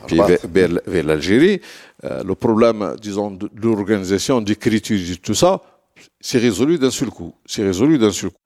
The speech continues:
Speaker 1: Alors que pour les Almoravides, les Almohades, il a fallu former d'abord l'élite.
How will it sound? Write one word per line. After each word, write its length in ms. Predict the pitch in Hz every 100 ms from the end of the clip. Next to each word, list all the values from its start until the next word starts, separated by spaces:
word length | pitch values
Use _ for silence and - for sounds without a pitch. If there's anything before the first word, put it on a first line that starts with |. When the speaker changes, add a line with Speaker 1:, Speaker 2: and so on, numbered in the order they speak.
| -
Speaker 1:
Alors 240 | 113 120
que 60 | -
pour 200 | - 117
les 220 | 107 101
Almoravides, 560 | 110 107 95 98 95 85
les 120 | 90
Almohades, 340 | 87 98 165
il 120 | 123 104
a 40 |
fallu 380 | - - 98 104
former 640 | - - 254 226 190 147
d'abord 380 | 107 98 80 80
l'élite. 400 | 78 73 67